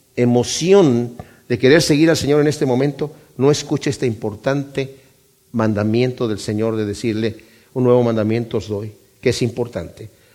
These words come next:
"Ámense unos a otros como yo los he amado". ¿Tienen ustedes el mandamiento en el Antiguo Testamento, en la ley, de que amen a Dios con todas sus fuerzas y que amen a su prójimo como a sí mismo? Pero ahora tienen que demostrar entre ustedes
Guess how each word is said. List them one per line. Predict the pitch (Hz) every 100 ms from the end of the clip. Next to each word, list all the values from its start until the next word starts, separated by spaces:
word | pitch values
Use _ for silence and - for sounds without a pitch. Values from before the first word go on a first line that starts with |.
| _ -
"Ámense | 151 180 175 - 147
unos | 143 139 135
a | 127
otros | 127 127 113
como | - 101 104
yo | 113
los | 110 -
he | 104
amado". | 85 87 87 - _ _ - - -
¿Tienen | 185 196
ustedes | 185 185 170 175
el |
mandamiento | 151 139 135 147 147
en | 135
el |
Antiguo | 113 143 143 139
Testamento, | - 123 127 135 127
en | 117
la | 107
ley, | 123 131 - -
de | 123
que | 127
amen | 139 131
a |
Dios | 131 -
con | 120
todas | 131 127
sus | 123 -
fuerzas | 135 139 165 151 - - -
y | 139
que | 110 135
amen | 135
a | 127
su | 120
prójimo | 92 - 120 110
como | 110 107
a |
sí | 113
mismo? | 113 113 104 95
Pero | 117 110
ahora | 117 131
tienen | 127 131 131
que | 131
demostrar | 120 107 - 127 135
entre | 117 -
ustedes | 104 - 151 156 165